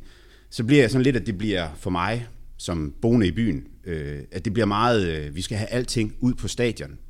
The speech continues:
Vi skal have alt, vi skal have alt derud, det nye, øh, øh, det nye, øh,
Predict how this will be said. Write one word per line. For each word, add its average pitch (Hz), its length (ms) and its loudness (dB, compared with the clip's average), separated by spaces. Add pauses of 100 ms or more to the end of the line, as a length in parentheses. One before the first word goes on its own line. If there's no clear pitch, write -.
Vi 92 100 -4
skal 92 200 -2
have 85 360 -2
alt, 120 260 -2
vi 117 60 -6
skal 107 160 -4
have 101 120 -2
alt 123 260 -2
derud, 107 340 0
det 98 160 -2
nye, 107 280 0
øh, 78 160 0 (520)
øh, 80 220 0
det 87 80 2
nye, 101 200 4
øh, 76 500 -2